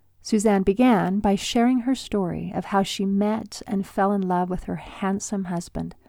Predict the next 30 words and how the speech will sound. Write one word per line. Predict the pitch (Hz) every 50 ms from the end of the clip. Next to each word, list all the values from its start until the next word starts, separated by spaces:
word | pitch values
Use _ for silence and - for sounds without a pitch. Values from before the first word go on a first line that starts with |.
| _ _ _ _ _ _ _ - -
but | - 220 -
soon | - - - 277 277 262
after | 233 226 - - 208
their | 196 202 185
marriage, | 185 202 220 226 196 170 160 175 185 - - - - _ _ _ -
a | -
series | 208 - - - 262 262 269 262 240 -
of | 254 233 269
events | 262 - 175 165 170 196 196 - - - - - -
and | - 202 196
miscommunications | 190 190 202 - - - 208 196 185 185 180 - - 220 214 208 208 - - 175 175 185 190 - - _ _
built | - 185 180 - -
walls | 190 220 233 233 233 233 208
between | - - 165 - - 165 165 156
them. | 156 165 175 170 - _ _ _ _ _ _ _ _ _ _ _ _ _
They | - 214
were | 208 214
committed | 214 - 226 214 233 294 320 247 -
to | 180
staying | - - - - 294 320 294 226 185
together, | - 175 170 156 151 156 160 170 185 - _ _ _ _ _ _ _ _ _
but | - 190 175
neither | 214 214 240 240 226 202 160 - 175 -
felt | - - 190 170 - -
safe | - - - 185 170 160 165 - - -
or | - - 185
understood | - 185 180 180 175 - - - 214 175 156 156 -
by | - 160 165
the | 160 165 165
other. | 165 165 151 147 175